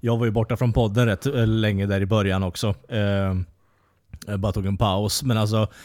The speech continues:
eh, överlag så har ju det här året, alltså, det har ju inte blivit så mycket bioreleaser som det varit innan i poddens historia. Så det har ju varit mer en tillbakagång till klassiker på något sätt också, vilket jag kan ändå, jag kan ändå uppskatta det så här i efterhand, att det blir lite mer,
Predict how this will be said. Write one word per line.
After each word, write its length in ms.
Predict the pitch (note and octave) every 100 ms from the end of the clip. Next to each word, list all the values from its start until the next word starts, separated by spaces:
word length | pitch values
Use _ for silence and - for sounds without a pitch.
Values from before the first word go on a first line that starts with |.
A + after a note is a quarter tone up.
| -
eh, 260 | - - C#3+
överlag 400 | B2+ A#2+ C3 C3+
så 100 | D3
har 60 | C3+
ju 100 | B2+
det 80 |
här 160 | A#2 A2+
året, 440 | A2 A2 B2 - -
alltså, 240 | A#2+ A2 A2
det 100 | A#2
har 80 |
ju 40 | B2
inte 120 | A#2
blivit 320 | A2+ A2+ C3
så 80 | -
mycket 400 | C3+ A#2 A#2+ A2
bioreleaser 760 | G2 A#2 G#2+ G#2+ G#2 G2+ - C3+
som 160 | A#2+ A#2
det 80 |
varit 220 | G#2 G2 A#2
innan 420 | G#2+ A2+ C3+ B2+
i 180 | A#2 G#2
poddens 380 | A2+ G2+ F#2+
historia. 420 | G2+ G#2+ F#2+ A#2 A2
Så 100 | A2+
det 80 |
har 60 | A2
ju 80 | A2+
varit 220 | A2+ -
mer 280 | B2 C3 A#2+ - - -
en 140 | A#2+
tillbakagång 600 | C3 A#2+ A2+ - A2 A2
till 120 | G#2 -
klassiker 600 | B2+ G2 - A2+ D3+ D3
på 120 | C3+
något 200 | F2 -
sätt 180 | G2+ F#2
också, 240 | F2 -
vilket 280 | G#2 G2+ G2+
jag 120 | G2
kan 180 | A2 G#2+
ändå, 300 | G#2 G2+ G2 - - - _ _ - -
jag 180 | G2+ -
kan 120 | D#3
ändå 180 | C#3 B2
uppskatta 580 | B2 - B2+ G2+ -
det 160 | E3+ A2+
så 100 | G#2+
här 100 | G2+
i 40 |
efterhand, 400 | G#2 - A#2+ B2
att 120 | A#2+ A2
det 60 |
blir 140 | A2+ B2
lite 160 | B2+
mer, 300 | B2+ A2 G2